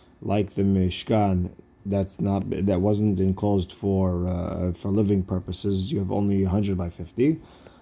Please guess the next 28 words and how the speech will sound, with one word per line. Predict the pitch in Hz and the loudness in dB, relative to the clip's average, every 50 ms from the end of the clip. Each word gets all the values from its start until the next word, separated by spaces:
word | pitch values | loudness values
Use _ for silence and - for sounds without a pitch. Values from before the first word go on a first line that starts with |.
| - - | -20 -12
And | - - 101 | -6 -2 0
the | 107 | 0
Gemara | 107 107 117 120 | 2 2 2 2
explains, | 117 - - - 190 160 143 131 131 | 0 -2 0 2 2 4 4 2 2
"Amar | 110 113 117 117 113 | 2 2 2 4 4
Rav | 107 95 | 4 2
Yehuda, | 95 92 90 90 113 123 131 135 127 113 | 2 0 0 2 2 4 4 4 2 2
de | 107 98 | 0 0
Amar | 95 101 107 101 | 0 0 0 -2
Kera, | 92 - 92 92 98 117 120 123 - | -4 -6 -4 -2 0 0 0 0 0
Orech | - 127 127 120 92 | 2 2 2 0 0
HaChatzer, | 95 90 - 92 95 98 - 120 120 120 120 120 117 110 | -4 -8 -8 -8 -8 -6 -4 -4 -2 0 0 0 0 0
Me'a | 104 101 98 - 98 113 113 107 | 0 0 -2 -2 0 0 0 2
Ba'ama, | 101 92 90 90 90 95 98 110 123 131 117 | 2 0 0 2 2 2 2 2 2 2 2
V'Rochav | 104 104 107 113 92 95 95 92 90 | 2 2 2 0 0 -2 -4 -6 -6
Hamishim | - 104 104 104 101 95 - - 117 113 104 | -6 -6 -4 -4 -4 -4 -2 0 0 2 2
B'Hamishim." | 98 - 87 87 87 87 - - 117 127 127 123 - - - - - - _ _ | 0 -2 -4 -6 -6 -6 -2 2 2 4 4 2 -2 -8 -14 -20 -20 -20 _ _
The | - 92 87 | -8 -4 0
length, | 95 110 123 123 113 101 - - | 2 2 2 2 0 -2 -4 -4
it | 113 104 95 | -2 -2 0
was | 95 95 87 | 0 0 -2
a | 90 85 | -2 -2
hundred | 87 113 127 131 120 127 120 | -2 0 0 4 4 4 4
Amah, | 120 117 120 117 117 113 113 110 98 | 4 2 2 2 2 2 0 0 -2
the | 101 98 92 | -2 -4 -2
width | 92 98 104 95 98 | 0 0 0 0 -2
was | 95 95 87 | -6 -8 -10
fifty, | - - 156 156 110 - - - 120 120 117 113 | -4 -2 0 0 0 -2 0 2 4 4 4 2